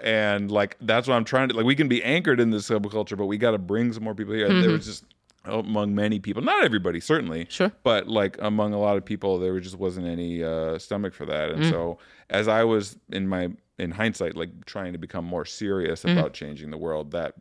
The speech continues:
Speaker 1: became more and more like anathema to me.
Speaker 2: I got you. Okay, we're gonna, sorry, we're jumping around a little bit. We're gonna reverse a little bit because you took us to college. Did you, when you got into the punk scene growing up, did, did you make a turn from, uh, like, good,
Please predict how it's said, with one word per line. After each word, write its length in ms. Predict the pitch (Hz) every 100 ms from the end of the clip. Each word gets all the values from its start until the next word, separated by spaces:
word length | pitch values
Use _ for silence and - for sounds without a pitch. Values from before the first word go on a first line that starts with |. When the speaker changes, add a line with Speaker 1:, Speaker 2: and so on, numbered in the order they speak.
| - 87
Speaker 1:
became 320 | 78 76 73
more 280 | 73 76 76
and 80 |
more 360 | 76 78 73 76
like 120 | 73
anathema 520 | 73 76 69 - -
to 100 | -
me. 180 | - - - -
Speaker 2:
I 160 | 135 139
got 200 | 104 -
you. 60 | - -
Okay, 140 | 165 143
we're 140 | 147
gonna, 240 | 180 139 110 - -
sorry, 300 | - 135 110
we're 140 | 110 117
jumping 240 | 113 127
around 160 | 117 113
a 20 |
little 140 | 113
bit. 160 | 110 -
We're 80 | 127
gonna 160 | 120
reverse 580 | 113 113 123 117 120 120
a 80 | 127
little 160 | 131
bit 160 | 135 131
because 420 | 117 123 117 123
you 200 | - 120
took 160 | 117 -
us 80 | 120
to 80 |
college. 280 | - 104 107 - - - - -
Did 180 | 151 214
you, 180 | 240 277 - 165 160
when 160 | 175 247
you 140 | 262
got 260 | 165 170 -
into 160 | 208
the 80 | 208
punk 240 | - 196
scene 300 | - 185 175
growing 380 | 147 139 156 151
up, 180 | 139 165 160 151
did, 300 | 147 143 147 _ _
did 180 | 151 147
you 80 | 160
make 220 | 160 160
a 20 |
turn 300 | 151 156 147
from, 500 | 143 131 127 123 120 _ -
uh, 140 | 98 -
like, 180 | 139 120 - 127
good, 600 | 143 139 131 131 127 127